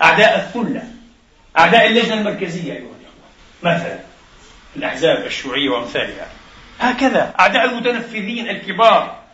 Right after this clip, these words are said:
أصحاب الأيدي الطائلة كما يقال بالعامية، هؤلاء. وبالتالي سوف نرى تقريبا أن الشعب كله في النهاية هو عدو الشعب، الشعب عدو نفسه،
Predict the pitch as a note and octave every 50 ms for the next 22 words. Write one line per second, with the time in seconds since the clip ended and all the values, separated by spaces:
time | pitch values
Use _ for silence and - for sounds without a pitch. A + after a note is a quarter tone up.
0 | _ _ _ _ _ _ _ _ - - - F#3+ G#3+ G3 F#3+ F#3 G#3 A3 G#3 F3+
1 | G3+ F#3+ F#3+ - - A3 - F3+ F3+ E3+ E3 F3+ F3 E3+ E3 D#3+ D#3+ E3+ F3 E3
2 | - - D3+ C3+ D#3 D#3 D3+ D3+ C#3 B2 A#2 - - - - A#3 C4 C#4 C#4+ -
3 | - D4+ C4+ B3+ A#3+ - - - - - - - - - - F3+ G#3 G3+ G#3+ G3+
4 | - - B3+ C4+ C#4+ C#4 C4+ - - C4+ B3+ A3 A3+ A#3+ B3+ C4+ C4 B3+ A#3 -
5 | - - - - C4 C#4+ E4 E4+ E4+ E4 D4 D4 C#4+ B3 F#3 - - - - -
6 | - A#3 A#3 A3+ G3+ - - D4+ B3+ A#3+ - G3 - D#4+ E4+ D#4+ D4+ C4+ B3+ A#3+
7 | - A#3+ A#3+ A#3+ A3+ A3 A3+ A3+ A3 A3 A#3 A3+ - - A3+ C4 C4 A#3 G#3 G#3+
8 | G#3 A3 A3+ A3 - - C4 - - - - - - - _ _ _ _ _ _
9 | _ _ _ D#3 - - F#3 E3+ D#3+ D#3+ D#3+ F3+ - D4 D4+ D4+ D#4 D#4+ C#4 -
10 | - - F3+ D3+ C3+ -